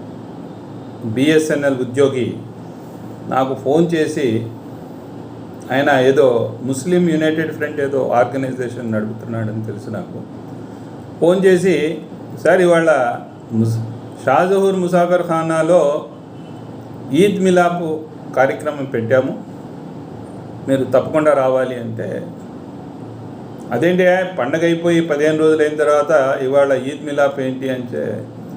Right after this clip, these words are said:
"పండక్కి పండక్కి మధ్యలో ఎప్పుడైనా చేసుకోవచ్చులేండి" అంటే, సరే, ఈరోజు సాయంత్రం ఏడున్నర గంటలకి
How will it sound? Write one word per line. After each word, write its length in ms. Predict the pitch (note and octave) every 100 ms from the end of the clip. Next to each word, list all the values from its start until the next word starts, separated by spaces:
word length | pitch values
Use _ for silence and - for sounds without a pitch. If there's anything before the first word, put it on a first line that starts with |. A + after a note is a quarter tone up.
| - - -
"పండక్కి 440 | C3+ F3 F3+ G3
పండక్కి 460 | F3+ F3 E3 E3 E3+
మధ్యలో 380 | D#3+ D#3 E3 D#3
ఎప్పుడైనా 420 | D3 D#3 D#3 D#3
చేసుకోవచ్చులేండి" 840 | D3+ C#3+ C#3 D3 C3+ C3+ B2+ B2 B2
అంటే, 520 | A2+ A2 C3 A2 - - - - - - - - D3+
సరే, 200 | E3+ D#3+
ఈరోజు 640 | E3 F3 F3 D#3 A#2+ G#2 -
సాయంత్రం 480 | C3+ D3 D#3 D3+ C3
ఏడున్నర 460 | C3+ C#3 C#3+ C#3+
గంటలకి 640 | C3 C3 B2+ C3 C3+ A2